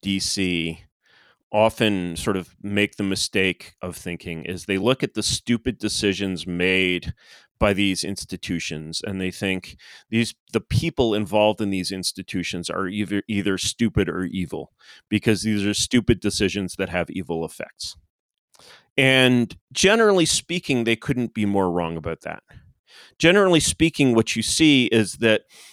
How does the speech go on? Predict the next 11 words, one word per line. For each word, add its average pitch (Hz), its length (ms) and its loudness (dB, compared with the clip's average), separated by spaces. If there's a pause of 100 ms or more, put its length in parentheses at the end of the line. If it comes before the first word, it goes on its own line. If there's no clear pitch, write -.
(220)
essentially 131 680 2
what 110 320 0
governs 120 800 2
really 110 600 4
is 107 240 -2
the 107 100 0
process 104 640 0
and 104 120 -4
not 90 220 -8
the 92 80 -6
people, - 500 -4